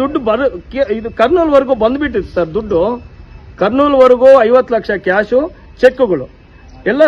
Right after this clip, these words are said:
ಮಾತುಕತೆ ಆಗಿತ್ತು. ಅಷ್ಟೊತ್ತಿಗೆ ಈತನ ಎಂಟ್ರಿ ಆಗ್ತಾನೆ ಸರ್ ಜಮೀರ್ ಅಹಮದ್. ಇದು ಯಾವ ನ್ಯಾಯ ಸರ್? ಇವರು, ಇವರು ಮಿನಿಸ್ಟರ್ ಸರ್, ಕರ್ಸ್ಬಿಟ್ಟು ಏನಪ್ಪ ಏನು ನಿಂದೇನ್ ಪ್ರಾಬ್ಲಮ್ ಇವ್ರದ್ದೇನ್ ಪ್ರಾಬ್ಲಮ್ ಕೂಡ್ಸ್ಕೊಂಡು ಮಾತಾಡ್ಬೇಕಾಗಿತ್ತಲ್ಲ ಸರ್.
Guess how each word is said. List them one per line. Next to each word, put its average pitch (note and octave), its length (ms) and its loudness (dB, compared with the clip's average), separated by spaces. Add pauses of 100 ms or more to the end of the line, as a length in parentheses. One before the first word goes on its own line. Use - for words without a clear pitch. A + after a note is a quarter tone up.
(140)
ಮಾತುಕತೆ A#3+ 640 0
ಆಗಿತ್ತು. G3+ 300 -4 (300)
ಅಷ್ಟೊತ್ತಿಗೆ B3 500 0
ಈತನ F3+ 260 -8
ಎಂಟ್ರಿ D#3 240 -6
ಆಗ್ತಾನೆ C3+ 320 -12
ಸರ್ A#2+ 180 -12
ಜಮೀರ್ C#3+ 260 -6
ಅಹಮದ್. B2 320 -16 (640)
ಇದು D3+ 160 -8
ಯಾವ F#3+ 120 0 (120)
ನ್ಯಾಯ D#3 200 -4 (120)
ಸರ್? A#2+ 160 -12 (800)
ಇವರು, F#3+ 200 4 (420)
ಇವರು E3+ 220 0 (360)
ಮಿನಿಸ್ಟರ್ F3+ 440 -4
ಸರ್, B2 140 -14 (640)
ಕರ್ಸ್ಬಿಟ್ಟು F#3+ 480 -4 (140)
ಏನಪ್ಪ F3+ 260 -4 (220)
ಏನು E3+ 140 -2 (560)
ನಿಂದೇನ್ A3+ 420 0
ಪ್ರಾಬ್ಲಮ್ F#3 380 -2
ಇವ್ರದ್ದೇನ್ F3 340 -2
ಪ್ರಾಬ್ಲಮ್ C#3+ 320 -14
ಕೂಡ್ಸ್ಕೊಂಡು A#3+ 560 -4
ಮಾತಾಡ್ಬೇಕಾಗಿತ್ತಲ್ಲ B2+ 960 -6
ಸರ್. - 120 -20